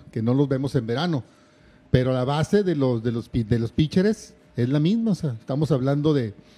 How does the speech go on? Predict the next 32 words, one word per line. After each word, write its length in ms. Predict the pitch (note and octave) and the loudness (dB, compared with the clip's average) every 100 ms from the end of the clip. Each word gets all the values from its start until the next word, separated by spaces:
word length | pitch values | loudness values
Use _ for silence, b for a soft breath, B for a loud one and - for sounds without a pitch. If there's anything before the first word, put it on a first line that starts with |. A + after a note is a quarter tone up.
| B - | B 2
de 100 | C3 | 4
un 120 | E3 | 4
Javier 320 | F#3 E3+ F3 | 0 0 0
Solano 480 | D#3+ D3+ C#3+ E3+ F3+ | 0 2 2 0 0
que, 340 | D#3+ B2 G#2 - b b b | 0 0 -2 -8 b b b
que 80 | - | -2
estuvo 300 | - D3 D#3+ | 0 2 2
con 120 | D#3+ - | 0 -4
Sultanes, 600 | C3 - C#3 D#3+ F#3 C3+ | -4 -2 0 2 0 0
ahorita 520 | A#2+ A2+ C#3 A#2+ G2 - _ _ _ B2 | -4 -4 -2 -2 -6 -12 _ _ _ -2
en 140 | A2 | 0
el 80 | A2 | 0
Pacífico 500 | A2+ G2+ C#3 E3+ B2+ | -2 -2 -2 -2 -2
está 320 | - B2+ C3 A#2 A2+ - _ | -2 -2 0 -2 -6 -12 _
pichando 380 | - A2+ C3+ C3 | -6 0 0 2
muy 160 | B2+ A#2 | 0 0
bien. 340 | A#2+ D#3+ F3+ b b b b b b b b b b - | 0 0 -2 b b b b b b b b b b 0
Y 120 | C3 | 0
así 220 | B2 G#3 | 2 0
te 220 | G3+ E3+ | 2 0
puedo 240 | - E3 F3 | 2 2 2
mencionar 400 | D#3+ D3 D3+ D#3 | 2 2 2 0
varios 280 | D3+ D#3+ D3 | 0 0 2
más, 240 | D#3 E3 | 0 0
pero 320 | D#3 B2 A2 - - - | 0 0 -2 -6 -16 -2
nos 80 | |
dimos 260 | C3+ F3 F3 | 0 2 2
cuenta 360 | E3+ E3+ F#3+ F3 | 0 0 -2 -4
que 80 | D#3 | -4
jugadores 500 | B2 A#2+ E3 G3+ E3+ | 0 2 2 2 2
de 80 | |
verano 440 | C#3+ C#3 F3+ G#3+ | 0 2 2 2